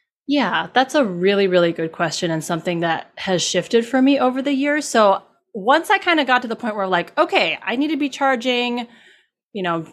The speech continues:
ninety dollars an hour, hundred fifty dollars an hour," like, whatever it is. I used to think, like, "All right, those are my prices. And if they can't afford them, that's too bad." Um, and I've softened that a little bit, especially 'cause I've been talking with some of,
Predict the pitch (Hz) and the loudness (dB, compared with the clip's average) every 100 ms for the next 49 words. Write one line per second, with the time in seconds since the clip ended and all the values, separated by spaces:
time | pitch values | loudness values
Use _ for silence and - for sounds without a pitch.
0 | - 247 254 254 240 208 196 190 175 160 | -2 2 4 4 4 4 4 2 -4 -4
1 | 165 - 240 240 240 202 185 170 160 156 | -4 -4 0 0 -2 -4 -2 -2 -4 -6
2 | 160 160 160 185 196 220 220 208 170 165 | -6 -4 -6 -2 2 2 2 -2 -4 -6
3 | 160 - - - _ _ - 247 294 370 | -8 -12 -20 -20 _ _ 0 2 4 2
4 | - 339 285 226 196 _ _ 220 208 208 | 2 2 4 2 -2 _ _ 0 0 0
5 | 185 170 - _ _ _ 214 349 208 - | -2 -2 -6 _ _ _ 0 2 0 -4
6 | - 208 269 277 269 294 294 302 311 - | -4 -2 0 -2 0 -2 -2 -4 -8 -6
7 | 185 175 175 175 254 277 269 269 240 262 | -4 -2 -4 -2 0 2 4 4 4 2
8 | 262 247 - - 175 214 - 220 185 151 | 2 0 -4 -6 -6 -6 -6 -2 0 -2
9 | 127 151 175 _ _ 190 175 151 127 160 | -4 -10 -16 _ _ -2 0 0 -2 -8
10 | 190 - _ 208 202 220 220 208 - 285 | -14 -18 _ -2 0 2 2 0 0 2
11 | 330 494 508 349 277 214 196 175 175 208 | 2 0 -2 2 2 0 -2 -4 -4 -2
12 | 262 381 - 208 - 226 - 240 240 214 | -2 -2 -4 -4 -2 0 0 0 2 2
13 | 185 196 185 175 170 190 185 175 170 175 | 2 0 -2 0 0 -2 0 0 0 -2
14 | 170 170 165 | 0 0 0